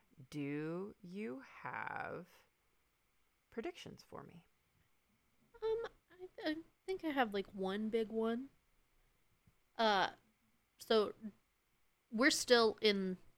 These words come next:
Speaker 2: the cave, or the, the mine, whatever, the city of Moria. There we go. I'm like, "Cave, mine, we'll get there." Um,
Speaker 1: Sure.
Speaker 2: we're, as this chapter comes to a close, we are still in the mine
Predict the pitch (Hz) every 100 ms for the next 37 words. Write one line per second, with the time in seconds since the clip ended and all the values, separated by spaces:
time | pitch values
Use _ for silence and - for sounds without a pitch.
0 | - 202 175 135 - - - _ - 196
1 | 180 175 - _ 190 190 175 139 180 -
2 | 202 180 156 151 185 175 214 190 180 175
3 | - - - 202 175 165 160 - - _
4 | _ 185 175 165 - - 220 208 190 180
5 | 175 - 190 175 - 165 - - _ -
6 | 196 170 - - 233 - - _ 233 254
7 | 262 254 - 214 208 208 - 196 - 190
8 | 175 180 175 180 160 160 - - 220 196
9 | 190 185 175 131 156